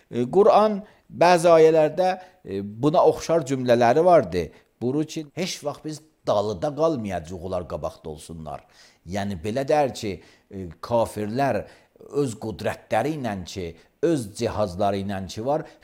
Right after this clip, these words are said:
xiyal eləsinlər və bunlar qalib olacaqlar, biz də həmiş məğlub olacağıq, təslim olacağıq,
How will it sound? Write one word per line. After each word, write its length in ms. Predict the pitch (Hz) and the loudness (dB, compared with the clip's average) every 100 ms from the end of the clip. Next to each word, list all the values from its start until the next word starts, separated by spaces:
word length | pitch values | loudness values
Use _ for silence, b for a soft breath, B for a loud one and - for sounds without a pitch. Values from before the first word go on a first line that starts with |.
| - | -12
xiyal 340 | 123 139 139 127 | -2 2 2 2
eləsinlər 540 | 120 - 110 113 117 | -2 -4 -8 -8 -6
və 60 | 123 | -6
bunlar 200 | 120 117 107 | -4 -4 -4
qalib 400 | 95 95 110 131 | -4 -2 -4 -4
olacaqlar, 580 | 127 113 120 - 127 139 B B 117 | -2 -2 -4 -6 -6 -6 B B -12
biz 120 | 107 | -6
də 100 | 113 - | -6 -6
həmiş 320 | 98 95 87 - | -8 -8 -10 -8
məğlub 400 | 104 95 98 131 127 | -6 -4 -4 -4 -2
olacağıq, 420 | 123 117 123 120 135 | -2 -2 -6 -8 -10
təslim 400 | 139 - 123 123 | -12 -10 -8 -4
olacağıq, 460 | 120 110 131 127 | -4 -4 -6 -8